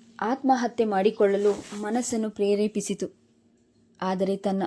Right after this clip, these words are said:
ಉದಾರದ ದಲ್ಲಿ ಬೆಳೆಯುತ್ತಿರುವ, ಇನ್ನು ಹುಟ್ಟಲಿರುವ ಕಂದಮ್ಮನಿಗೋಸ್ಕರನಾದರೂ ಬದುಕಬೇಕೆಂಬ ಇಚ್ಛೆ ನನ್ನ ಈ ಪ್ರಯತ್ನಕ್ಕೆ ಕಡಿವಾಣ ಹಾಕಿತು.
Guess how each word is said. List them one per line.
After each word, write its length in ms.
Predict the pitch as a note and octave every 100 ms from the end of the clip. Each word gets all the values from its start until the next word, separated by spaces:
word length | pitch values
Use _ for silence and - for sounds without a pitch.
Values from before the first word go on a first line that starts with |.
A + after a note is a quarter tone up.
| -
ಉದಾರದ 500 | G3 F3+ G3 G#3+ G#3+ G3 F#3+ - _ _ _ _ _ _ _ - G#3+
ದಲ್ಲಿ 200 | A3 G#3
ಬೆಳೆಯುತ್ತಿರುವ, 720 | F#3 G3 A3+ A3+ - G3 G3 G3 - _ -
ಇನ್ನು 280 | A#3+ A#3+
ಹುಟ್ಟಲಿರುವ 720 | - G#3+ G#3 C4 B3+ A3 G3+
ಕಂದಮ್ಮನಿಗೋಸ್ಕರನಾದರೂ 1400 | G3+ G3+ G#3 A#3 A3+ G#3+ G3 G3 - G3+ G3 F#3+ F3+ F#3+
ಬದುಕಬೇಕೆಂಬ 880 | F#3 F#3 G#3 A3 G3+ F#3+ F#3+ F3+ F3+ -
ಇಚ್ಛೆ 480 | G3 F3+ A3+ G3 - _ _ _ _ _ _ -
ನನ್ನ 260 | G#3 G#3 G3+ -
ಈ 240 | G3+ - -
ಪ್ರಯತ್ನಕ್ಕೆ 720 | G#3+ G#3 A#3+ A3+ G#3 - G#3 G3+
ಕಡಿವಾಣ 540 | - F#3+ G3+ G3 A3+
ಹಾಕಿತು. 480 | A3+ G#3+ G#3 G3+ F#3+